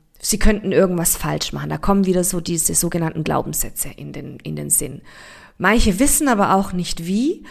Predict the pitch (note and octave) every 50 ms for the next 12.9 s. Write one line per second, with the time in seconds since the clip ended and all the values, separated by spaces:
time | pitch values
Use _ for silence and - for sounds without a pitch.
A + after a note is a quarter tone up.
0 | - - - F#3+ G3+ G#3+ A3+ C4+ - B3+ A3+ - A3+ A3 A3 A3+ - - A#3+ B3+
1 | B3 - - G#3 - A3 G3+ G#3 G3 - - F3+ F3+ F3 F#3+ A#3+ A#3 - D4 D4
2 | D4 C#4+ C#4 - - - A3 A3+ A#3+ C4 C#4+ C#4 - - - - - - _ _
3 | - - B3 - - D#4 D4 D#4 - A3+ A3+ A#3 A3 - - - - - C4 C#4
4 | D4 C#4+ C#4 C#4 C#4 - - B3 A#3 A#3 A3+ A#3 A#3 A3+ A3+ A3+ A3+ A3 - -
5 | G#3+ A3 - - - A#3 A3+ A#3 A3 F#3+ F3+ F3+ G3 G#3+ G#3+ A3 - - - -
6 | - G3 G3 F#3+ - A#3 D4 D4+ B3+ F3+ F3+ G3 - - F#3+ F#3 F3+ F#3+ G#3+ G#3+
7 | - - - G#3 - G#3 G3+ - A3 A3 G#3+ - G3+ G3+ G3 F#3+ F#3 - - -
8 | - - - F#3 - - F#3 F3+ F#3 F3+ - - - - - - _ F3+ F#3 F3
9 | - - F3+ F3 E3 F3+ - - - F4 G#4+ - - - - - _ _ - A3+
10 | A3 - - G3+ - - - F3+ - - - B3+ C#4+ D4+ - - F4 F4 F4 -
11 | - G#3+ A3 G#3+ G3+ G#3 F#3 F3 G3 G3+ G#3+ G#3+ G3+ G3+ G3 F#3+ - - - E3
12 | - - F3+ F#3 F#3 F#3 - - - - - - A#2+ - - - -